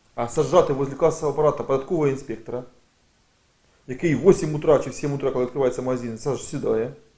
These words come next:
і до закриття магазину сидить. Щоб увесь день промоніторити, скільки за день пробиває, должно пробитися офіціально, купляють люди пиво, водку, сигарети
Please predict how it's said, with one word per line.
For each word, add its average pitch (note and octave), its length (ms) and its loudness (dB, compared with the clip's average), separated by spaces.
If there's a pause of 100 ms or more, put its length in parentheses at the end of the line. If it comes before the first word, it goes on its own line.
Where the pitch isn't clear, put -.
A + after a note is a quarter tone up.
(920)
і D#3 80 -6
до D3+ 120 4
закриття D3+ 360 2
магазину C3+ 380 -2
сидить. - 340 -16 (1400)
Щоб C3 220 -10
увесь D#3+ 340 8
день G3 320 2
промоніторити, C#3 640 0
скільки D3 320 -4
за C3 140 -4
день D#3+ 280 0 (680)
пробиває, C3 460 4
должно D3+ 360 4
пробитися D#3 480 0 (140)
офіціально, A#2+ 800 0
купляють C3 600 2
люди B2+ 200 -4
пиво, C#3+ 460 2
водку, C3 380 -2
сигарети B2 640 -2